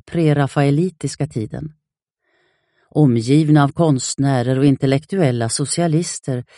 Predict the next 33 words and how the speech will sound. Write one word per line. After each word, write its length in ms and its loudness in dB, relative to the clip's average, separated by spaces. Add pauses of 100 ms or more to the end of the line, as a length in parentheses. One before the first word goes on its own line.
(160)
hade 220 0
Constance 760 -2
och 40 0
hennes 260 2
syster 340 -6
Hilda 480 -4 (380)
fått 280 -8
vad 160 2
man 140 2
kunde 260 -4
kalla 480 -6 (280)
en 160 2
estetiskt 880 -6 (100)
okonventionell 1000 -2
uppfostran. 680 -10 (1500)
De 120 4
hade 180 4
fått 180 -2
följa 300 2
med 200 2
till 160 -4
Paris, 720 -2
Florens 720 2
och 140 0
Rom 300 0
för 160 -4
att 120 -2
fylla 340 -2
sin 180 -4
själ 340 -4
med 140 -2
stor 340 -4
konst, 600 -8